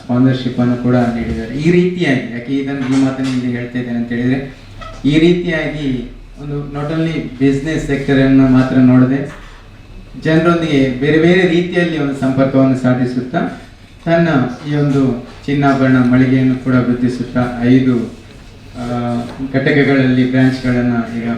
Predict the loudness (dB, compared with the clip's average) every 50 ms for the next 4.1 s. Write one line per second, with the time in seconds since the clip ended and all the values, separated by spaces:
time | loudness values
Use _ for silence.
0 | -8 -10 -12 -10 -4 0 2 4 4 4 2 2 0 0 0 0 -2 -4 -4 -4
1 | -6 -8 -10 -14 -18 -20 -20 -20 -20 -20 -20 -20 -20 -20 -14 -10 -4 0 2 4
2 | 4 4 4 4 4 2 2 2 0 0 0 0 -2 -4 -8 -14 -16 -20 -20 -20
3 | -20 -10 -4 -2 0 0 0 0 0 -2 0 0 0 0 -2 -2 -6 -6 -2 0
4 | 0